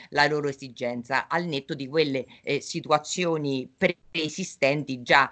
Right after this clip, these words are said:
attenzionate nel comune di Narni, perché oggi, eh, purtroppo, ehm, questo problema si evidenzia non solo in chi,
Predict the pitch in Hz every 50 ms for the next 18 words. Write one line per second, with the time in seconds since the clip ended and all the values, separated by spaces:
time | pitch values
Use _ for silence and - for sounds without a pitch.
0 | - - - - - 143 - _ - 156 151 160 - 170 165 151 127 123 123 120
1 | 135 131 127 104 131 131 - - 147 143 139 139 143 175 170 135 135 135 131 123
2 | 127 123 - 135 135 139 135 135 131 127 - 131 123 113 120 123 120 120 - 156
3 | 151 - - 151 131 127 123 - - 135 135 131 135 - - - - - - 131
4 | 127 123 123 123 127 127 123 123 120 120 120 117 120 117 92 - - 175 156 -
5 | - 160 135 131 156 143 127 131 123 123 123 123 123 - - - - - 139 135
6 | 135 127 135 135 131 131 123 - 135 127 123 117 - - _ _ _ _ - 156
7 | 160 156 147 - 180 170 151 139 127 120 120 - - - - - 143 139 120 -
8 | 147 147 143 131 113